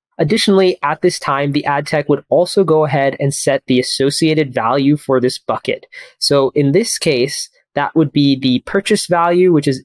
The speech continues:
indicated here by the two hundred that has been placed in the purchase value bucket. The aggregation bucket now consists of a geography value, a campaign I D value, a product category value, and an associated purchase value. After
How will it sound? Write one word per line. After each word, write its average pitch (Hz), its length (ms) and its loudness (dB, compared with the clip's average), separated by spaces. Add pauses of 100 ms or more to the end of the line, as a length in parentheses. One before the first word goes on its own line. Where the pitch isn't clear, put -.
indicated 165 540 0
here 202 380 2
by 147 240 -2
the 131 200 0
two 170 280 0
hundred 139 480 0
that 127 160 -2
has 123 160 -2
been 123 180 -2
placed 123 380 -2
in 131 140 -2
the 120 200 0
purchase - 380 -4
value 107 420 -2
bucket. - 440 -8 (240)
The 139 100 0
aggregation 220 540 2
bucket 170 340 -2
now 143 180 0
consists 156 500 -2
of 123 180 -4
a 120 120 -2
geography 123 600 -2
value, 190 520 2 (400)
a 135 60 0
campaign 139 720 -2
I 147 140 0
D 147 260 2
value, 110 560 0 (260)
a 143 120 0
product 160 400 -2
category 139 600 0
value, 110 460 0 (140)
and 160 340 0
an 143 140 0
associated 143 800 0
purchase - 420 -4
value. 98 460 -4 (480)
After 170 320 -2